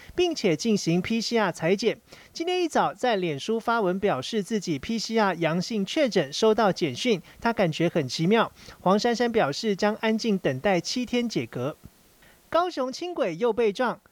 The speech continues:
昨天晚间十一点多，在五福四路与鼓山交叉路口，轻轨列车与一台闯红灯的机车发生了擦撞，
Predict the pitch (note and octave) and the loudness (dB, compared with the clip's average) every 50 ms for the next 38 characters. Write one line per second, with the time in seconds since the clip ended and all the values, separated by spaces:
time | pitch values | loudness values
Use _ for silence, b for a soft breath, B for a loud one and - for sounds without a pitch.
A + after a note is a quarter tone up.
0 | _ _ _ - A3 B3 C#4 C#4+ C4+ G3 E3 D#3+ G#3+ A3 A#3 A3+ - - G3+ A3 | _ _ _ 0 0 0 0 0 0 -2 0 0 0 0 0 -2 -2 -2 -2 0
1 | A3 A3 E3 C#3+ D3 G3 G#3+ A#3 A3+ - - B3+ A#3 G#3 E3+ E3+ D#3+ D3 - - | 0 0 -2 0 2 4 4 4 4 2 0 0 0 0 0 -2 -4 -4 -2 -2
2 | E3+ F#3 - - - C4+ B3+ B3 A3+ F3 F#3 G#3+ G#3+ - G#3+ E3+ D3 - G#3 G#3+ | -2 -2 -2 -2 -2 0 2 2 2 2 2 0 0 2 2 2 2 2 2 2
3 | A3 A3+ - A#3+ A3+ A#3 A3+ - A#3 A#3+ B3 C#4+ E4+ D4+ A3 - G3+ F3 C#3+ C3+ | 2 2 0 0 0 0 0 -2 -2 0 2 2 2 0 0 0 0 -2 -2 -2
4 | - - - D4 D#4+ C#4+ A3+ E3 F3+ G#3 G3+ F#3 - - A#3 A#3+ - - E3+ F3+ | -6 -8 -8 -6 -2 -2 -2 2 2 2 2 2 2 0 0 0 0 0 -2 -2
5 | A3+ - - F3+ F3 F#3+ - - F#3 D3 C3 D#3 D#3+ F3+ F3 G#3 G#3 G3 E3+ - | -2 0 0 0 0 0 0 -2 -4 -4 -2 -2 -2 0 0 0 0 0 -2 -2
6 | G#3 A3 G3+ - A3 A3+ G#3+ - G#3+ G3+ F#3+ - G#3+ G3 D#3 - - F#3+ G3+ G#3 | -4 -4 0 2 0 0 2 0 0 0 0 0 0 0 0 0 0 0 0 2
7 | - A#3+ G3+ - | 2 0 0 -2